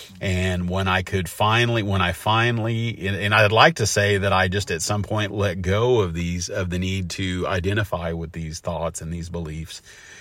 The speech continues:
that I could just let go of that and, uh, and, and just move into relax, or relax into what actually was in the present moment during these times, but I wasn't able to do that.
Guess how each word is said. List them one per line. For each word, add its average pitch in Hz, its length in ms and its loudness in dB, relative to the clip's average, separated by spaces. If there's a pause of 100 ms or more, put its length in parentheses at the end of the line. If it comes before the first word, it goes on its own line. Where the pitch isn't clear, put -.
(240)
that 95 180 4
I 95 180 4
could 95 260 2
just 98 240 0
let 101 260 0
go 107 320 6
of 98 140 0
that 90 360 -2
and, 90 540 -2
uh, 82 260 -4 (160)
and, 90 260 -4
and 92 160 -2
just 98 160 -2
move 101 420 4
into 101 420 0
relax, 95 520 2
or 90 180 -2
relax 92 520 2
into 90 460 -4
what 92 320 0
actually 90 640 -2
was 87 680 -2 (460)
in 95 220 4
the 92 80 2
present 95 460 2
moment 87 460 -4
during 82 260 -6
these 82 140 -6
times, 82 400 -6
but 87 200 -4
I 80 160 -4
wasn't 90 400 -2
able 87 300 -4
to 82 140 -10
do 90 220 -4
that. 76 320 -10